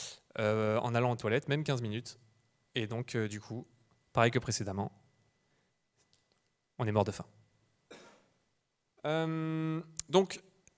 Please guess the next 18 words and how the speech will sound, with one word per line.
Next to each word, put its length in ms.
suite 240
à 60
ça, 180
on 80
voit 120
bien 160
quand 140
même 200
que 280
juste 300
une 80
action, 360
ça 160
va 100
être 120
un 40
peu 120
limitant. 360